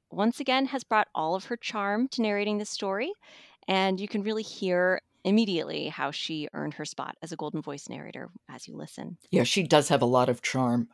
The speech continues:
Speaker 2: uh, to spare. She's a great narrator. I really enjoy listening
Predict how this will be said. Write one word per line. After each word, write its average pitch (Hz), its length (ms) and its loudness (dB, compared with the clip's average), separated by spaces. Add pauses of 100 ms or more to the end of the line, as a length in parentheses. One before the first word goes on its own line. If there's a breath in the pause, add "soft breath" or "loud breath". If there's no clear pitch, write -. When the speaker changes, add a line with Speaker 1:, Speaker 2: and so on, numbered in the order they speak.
(120)
Speaker 2:
uh, 131 320 2
to 160 160 0
spare. 113 560 2
She's 139 300 -4
a - 20 -6
great 123 300 -2
narrator. 107 480 -2
I - 20 4
really 139 340 6
enjoy 123 380 4
listening 123 460 0